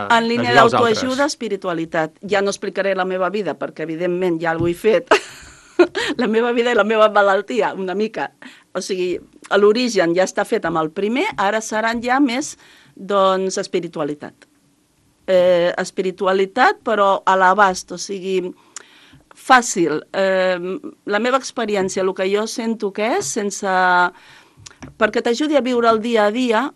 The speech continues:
Speaker 1: Perquè a vegades, em, depèn quins llibres llegeixes, que estan superbé, perquè jo n'he llegit uns quants i m'agraden, no? Però, mm, que ho veiem, ho podem veure complicat, saps? I llavors dius, Bueno, jo intentaré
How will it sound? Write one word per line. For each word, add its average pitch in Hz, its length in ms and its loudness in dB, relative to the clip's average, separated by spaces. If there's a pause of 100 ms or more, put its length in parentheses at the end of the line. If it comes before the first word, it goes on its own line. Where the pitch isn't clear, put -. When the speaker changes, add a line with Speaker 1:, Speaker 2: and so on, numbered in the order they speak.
(180)
Speaker 1:
Perquè 208 220 -4
a 233 80 -4
vegades, 302 340 -4
em, 214 400 -6
depèn 269 320 -2
quins 277 260 -2
llibres 233 360 -4
llegeixes, 247 500 -4
que 190 80 -10
estan 190 240 -6
superbé, 196 400 -6
perquè 156 240 -8
jo 170 140 -6
n'he 180 160 -6
llegit 180 320 -6
uns 185 160 -6
quants 190 340 -2
i 156 160 -6
m'agraden, 190 720 0
no? 254 160 -4 (840)
Però, 220 720 4
mm, 208 560 -4 (340)
que 240 140 -2
ho 220 100 4
veiem, 247 300 0
ho 240 100 -4
podem 262 260 0
veure 269 300 4
complicat, 196 640 -6 (840)
saps? 254 520 -6
I 208 100 0
llavors 220 360 0
dius, 214 220 -2
Bueno, 214 340 -4
jo 233 400 -4
intentaré 220 760 0